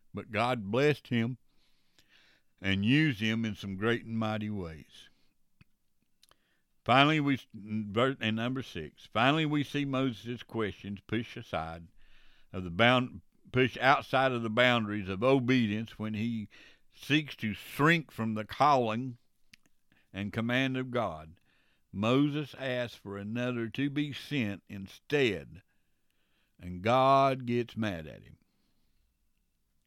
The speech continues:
And he said, "O my Lord, send, I pray thee, by the hand of him whom thou wilt send."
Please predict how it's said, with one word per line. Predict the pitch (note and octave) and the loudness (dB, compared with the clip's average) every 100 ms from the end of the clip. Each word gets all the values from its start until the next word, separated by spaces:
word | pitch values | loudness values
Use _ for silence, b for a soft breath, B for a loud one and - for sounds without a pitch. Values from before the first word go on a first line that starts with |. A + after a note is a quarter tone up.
| _ _ _ _ _ _ _ _ _ _ | _ _ _ _ _ _ _ _ _ _
And | F#2 F2+ | -10 -4
he | G#2+ B2 | -2 -2
said, | - B2 F#2 D#2+ D#2+ - _ _ _ _ _ | -2 -2 -2 -4 -14 -20 _ _ _ _ _
"O | - A2 C3 | -2 0 4
my | C#3 D3 | 4 4
Lord, | C#3 A#2 F#2 E2 E2+ F2+ _ _ _ _ _ _ _ | 4 2 2 -4 -12 -20 _ _ _ _ _ _ _
send, | - C3 C#3+ F3 D3 | -6 2 2 4 6
I | D3 | 6
pray | D#3 - E3 D#3+ | 4 2 4 4
thee, | A2 G2 G2 | 2 -2 -4
by | G2 G2+ F#2+ | -2 -2 -2
the | F2+ | -6
hand | A#2 C#3 C#3+ | -4 -2 -2
of | A#2 G2+ | -4 -6
him | G#2 C3 C3+ B2+ | -4 -2 -2 -4
whom | A2+ A2+ G#2+ | -4 -2 -2
thou | A2+ C3 C#3+ B2 C#3 | 0 0 -2 -4 -10
wilt | C3 C3 - | -2 -2 -2
send." | - A#2+ G2+ E2 D2+ | -6 -6 -4 -6 -14